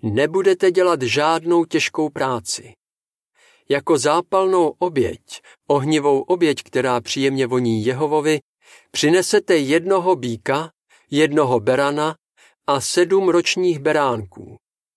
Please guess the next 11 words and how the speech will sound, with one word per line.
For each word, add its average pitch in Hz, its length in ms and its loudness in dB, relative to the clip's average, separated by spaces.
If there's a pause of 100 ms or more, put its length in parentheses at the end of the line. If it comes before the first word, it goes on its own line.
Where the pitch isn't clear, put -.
(140)
všechny 190 500 0
zdravé, 143 480 -2 (680)
a 131 160 0
příslušné 175 720 -2
obilné 185 680 2
a 127 120 -2
tekuté 151 640 -4
oběti 131 560 0
podle 143 320 -2
počtu - 380 -4
býků, 170 640 0